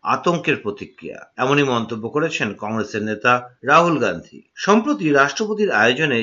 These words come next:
জি টোয়েন্টি বৈঠকের নৈশ ভোজের আমন্ত্রণ পত্রে ইন্ডিয়ার পরিবর্তে ভারত নাম বদল নিয়ে জল্পনা শুরু হয়েছে। এর মধ্যেই বিদেশ সফরে গিয়েছেন কংগ্রেসের সাংসদ রাহুল গান্ধী।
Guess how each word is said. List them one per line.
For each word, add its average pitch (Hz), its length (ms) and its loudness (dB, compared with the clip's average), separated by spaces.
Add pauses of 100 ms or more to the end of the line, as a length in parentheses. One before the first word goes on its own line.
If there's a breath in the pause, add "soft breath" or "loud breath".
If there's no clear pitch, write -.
জি 120 200 -8
টোয়েন্টি 156 340 -4
বৈঠকের 110 580 -4 (180)
নৈশ 185 260 4 (180)
ভোজের 139 340 2
আমন্ত্রণ 120 560 -2
পত্রে 156 380 -4 (200)
ইন্ডিয়ার 190 460 4
পরিবর্তে 101 540 -4 (280)
ভারত 175 440 2
নাম 131 240 2
বদল 113 340 0
নিয়ে 147 180 -2 (240)
জল্পনা 135 460 0 (140)
শুরু 180 320 0
হয়েছে। 104 360 0 (160)
এর 117 160 -2
মধ্যেই 127 440 -2 (180)
বিদেশ 175 380 2
সফরে 123 340 0
গিয়েছেন 110 440 -4
কংগ্রেসের 107 600 -4
সাংসদ 120 400 -2 (220)
রাহুল 151 340 4
গান্ধী। 85 400 -6